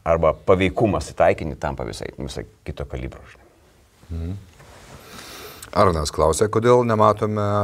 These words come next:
Speaker 2: improvised explosive devices naudojamo Ukrainoje?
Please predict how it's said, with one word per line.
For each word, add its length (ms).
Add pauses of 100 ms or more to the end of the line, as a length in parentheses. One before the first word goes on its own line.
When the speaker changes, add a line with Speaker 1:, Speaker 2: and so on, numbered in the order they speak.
(200)
Speaker 2:
improvised 680
explosive 520
devices 720
naudojamo 500
Ukrainoje? 500